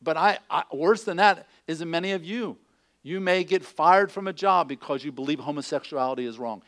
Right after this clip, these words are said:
You may get fired from a job because you believe in the sanctity of life.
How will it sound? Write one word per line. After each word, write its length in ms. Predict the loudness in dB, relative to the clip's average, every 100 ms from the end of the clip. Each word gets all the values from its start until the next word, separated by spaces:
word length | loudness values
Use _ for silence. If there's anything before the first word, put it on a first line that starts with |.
| -10
You 80 | -6
may 120 | -4
get 160 | -4
fired 440 | 0 4 4 2 -2
from 160 | -8
a 80 | -10
job 400 | -4 0 2 0
because 400 | -4 -6 -6 -4
you 80 | -8
believe 340 | -8 -4 -4 -4
in 60 |
the 100 | -6
sanctity 500 | -4 -4 -4 -8 -6
of 80 | -4
life. 240 | -2 -2